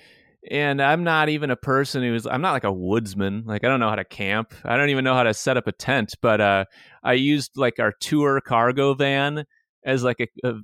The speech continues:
and did a bunch of van camping with my buddy Scotto. You know, it was great 'cause I hadn't taken a break from touring in eight years, and I was just on the hamster wheel,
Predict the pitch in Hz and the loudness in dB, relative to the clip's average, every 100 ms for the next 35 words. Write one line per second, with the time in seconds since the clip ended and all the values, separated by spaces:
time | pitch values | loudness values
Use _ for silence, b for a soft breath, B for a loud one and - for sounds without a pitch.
0 | - 117 120 120 107 117 - 101 92 104 | -6 -2 -2 -2 -2 -4 -4 -6 -2 0
1 | 123 151 135 117 107 101 113 107 107 117 | 0 -2 -4 -2 -2 -2 -2 -2 -2 -4
2 | 107 113 117 104 - - 107 127 131 101 | -2 0 0 -2 -6 0 2 4 4 4
3 | 107 117 _ _ _ - 147 175 107 127 | 2 -2 _ _ _ -6 -2 0 2 2
4 | 156 156 139 - 110 113 196 285 - 143 | 2 0 -4 -4 0 2 0 -2 -4 -2
5 | 135 147 165 - 156 156 147 117 117 120 | 0 0 -2 -4 -4 -2 -4 -2 0 0
6 | 147 - 127 - - 123 143 180 165 117 | 0 -6 -6 -8 -4 0 0 0 0 0
7 | 120 135 120 117 131 160 175 151 127 117 | 0 -2 -4 -2 0 0 -2 -2 -2 -2
8 | 113 123 - - 104 127 135 117 110 127 | -2 -6 -10 -8 -2 -2 0 -2 -2 -2
9 | 131 - 139 131 131 131 127 127 127 | -2 -4 -2 -2 0 2 2 2 2